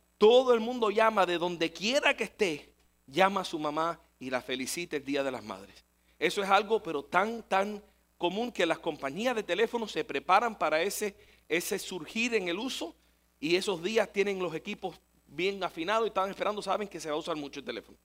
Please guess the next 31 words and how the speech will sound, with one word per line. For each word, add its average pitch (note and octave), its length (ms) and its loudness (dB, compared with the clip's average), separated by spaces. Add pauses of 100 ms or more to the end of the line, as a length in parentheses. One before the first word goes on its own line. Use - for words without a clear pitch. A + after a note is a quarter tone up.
(600)
Y E3 140 4
el D#3+ 120 2
Día C4 220 4
de B3 80 2
los G3+ 120 0
Padres A3+ 280 4
tiene G3+ 160 0
una G#3 120 0
característica F3+ 640 0
peculiar D#3+ 420 0
también. D#3 460 -4 (480)
El C3+ 160 -6
Día G#3+ 180 4
de A3+ 80 0
los G3 140 0
Padres A3+ 340 4
es F#3+ 60 0
el F3+ 40 -8
día A3 200 0
donde F3 240 -4
se F3 100 -4
hacen G3 240 0
más G3+ 140 0
llamadas G3 420 2
collect F3+ 400 0
calls G#3+ 520 0 (600)
en E3 200 2
<laughs> - 100 -8
toda A#3+ 260 8
la G3 100 4
historia, G#3 600 0